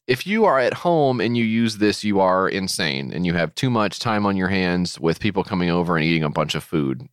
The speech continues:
Um, I, if people are gonna come over, here's what they should do. They should eat some chips and dip, and maybe you order a pizza. Um, maybe you throw some, uh, chicken wings in the oven and say, "Do you want these?" And they say no. And you say, "Great,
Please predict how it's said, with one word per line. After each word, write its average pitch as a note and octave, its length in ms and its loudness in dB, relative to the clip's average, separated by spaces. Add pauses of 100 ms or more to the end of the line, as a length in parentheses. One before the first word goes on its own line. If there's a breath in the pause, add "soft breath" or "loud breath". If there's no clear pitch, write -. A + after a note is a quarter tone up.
Um, C#2+ 440 0
I, A#2+ 200 -2
if A3+ 120 0
people D4+ 200 0
are - 20 0
gonna G#3+ 140 2
come D#3+ 120 -2
over, E3 280 2
here's D#3+ 140 0
what D3+ 40 -2
they C3+ 140 4
should A#2+ 100 -8
do. F#2 180 2
They E2+ 140 2
should F#2 260 -4
eat B2+ 140 -4
some F#2+ 240 -2
chips - 300 -4
and G2+ 180 -2
dip, C3 300 -2 (680)
and F#2 240 0
maybe B2+ 220 0
you A#2 80 2
order A#2 240 2
a G2+ 60 0
pizza. C3 560 -2 (240)
Um, E2+ 400 0
maybe G#2+ 200 0
you A2 140 -2
throw G#2 580 2 (680)
some, G2 1000 0
uh, F2+ 360 4
chicken G2 480 -4
wings C#2+ 640 -4
in F2 180 -2
the E2 240 0
oven B1 420 -4 (200)
and D#2+ 100 -6
say, D#2 160 0
"Do E2 100 -2
you E2+ 120 2
want G#2 220 0
these?" A#2 200 -2
And G2+ 80 -4
they D#2 80 -2
say D2 220 -2
no. A2 320 0
And E2+ 80 -6
you E2+ 60 -4
say, D#2+ 200 0
"Great, F#2 300 -2